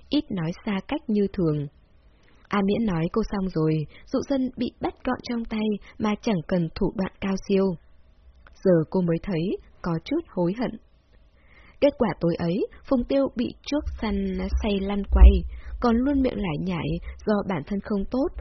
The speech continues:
mới để bảo bối rơi vào tay giặc. Không biết cậu ta có ngầm rủa Nhất Giao không, mí mắt cô giật giật. Mấy người đảm đương nhiệm vụ xách Phùng Tiêu về,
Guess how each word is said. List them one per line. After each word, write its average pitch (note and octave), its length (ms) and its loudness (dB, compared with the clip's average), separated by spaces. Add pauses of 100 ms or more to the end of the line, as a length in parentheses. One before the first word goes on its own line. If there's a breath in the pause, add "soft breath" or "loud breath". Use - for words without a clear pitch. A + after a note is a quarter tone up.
(180 loud breath)
mới A#3+ 260 0
để C#4 80 2 (100)
bảo F#3+ 260 -6
bối F3+ 180 -2 (140)
rơi C#4+ 160 2
vào D#3+ 160 -2
tay F#3+ 120 -6 (120)
giặc. D#3 160 -4 (840)
Không G#3 200 2
biết B3 160 4 (140)
cậu A3 200 -2
ta G3+ 140 -4
có B3+ 100 -4
ngầm D#3 520 -2 (300)
rủa D#3+ 280 4
Nhất C4+ 220 -2
Giao F#3 180 -2
không, F3+ 360 -2 (280 loud breath)
mí A#3+ 160 2
mắt E4 160 -2 (100)
cô B3 80 -2 (180)
giật - 120 0 (140)
giật. E3 140 0 (1120)
Mấy F#3 140 4
người A#3 180 2 (120)
đảm D#3+ 300 -4
đương F#3+ 280 0
nhiệm F#3+ 160 -2 (100)
vụ E3 280 0 (160)
xách E4 200 -4
Phùng F#3 180 0
Tiêu G3 220 -2
về, D#3 300 0